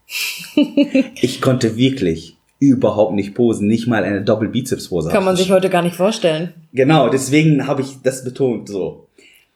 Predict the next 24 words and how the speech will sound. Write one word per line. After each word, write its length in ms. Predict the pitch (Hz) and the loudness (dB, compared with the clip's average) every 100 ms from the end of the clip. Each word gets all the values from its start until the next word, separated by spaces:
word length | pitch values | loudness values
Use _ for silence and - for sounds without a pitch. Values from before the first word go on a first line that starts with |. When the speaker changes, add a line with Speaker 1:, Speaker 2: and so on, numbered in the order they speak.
| _ _ _ _ _ _ | _ _ _ _ _ _
Speaker 2:
Mir 280 | - 143 165 | -2 2 4
wurde 240 | 151 202 170 | 4 4 4
sogar 340 | 151 135 123 | 2 2 2
beim 540 | 120 113 113 113 113 - | 4 4 4 0 -6 -12
Classic 420 | - 151 202 185 | 0 0 0 -4
Physik, 580 | - 117 104 95 - - - | -4 -6 -6 -6 -10 -18 -8
also 220 | 110 110 | -4 0
bei 120 | 127 | 2
der 120 | 120 120 | 2 2
Classic 260 | 165 185 | 0 0
Physik 240 | 139 123 120 | -4 -4 -2
Klasse, 240 | 110 - | -2 0
mir 140 | 127 | 0
wurde 160 | 135 170 | 4 4
gesagt, 340 | 139 139 151 | 4 0 0
du 120 | 139 127 | -6 -4
posst 340 | 156 185 - | 0 0 0
wie 80 | 147 | -2
ein 200 | 135 123 | 0 -2
Kämpfer, 440 | 151 135 127 90 | -2 -2 -2 -4
wie 80 | 104 | -2
ein 160 | 117 113 | -2 -2
Boxer. 420 | 131 - - 85 | -4 -4 -6 -6
Du 440 | 98 147 185 - | -4 -2 -2 -6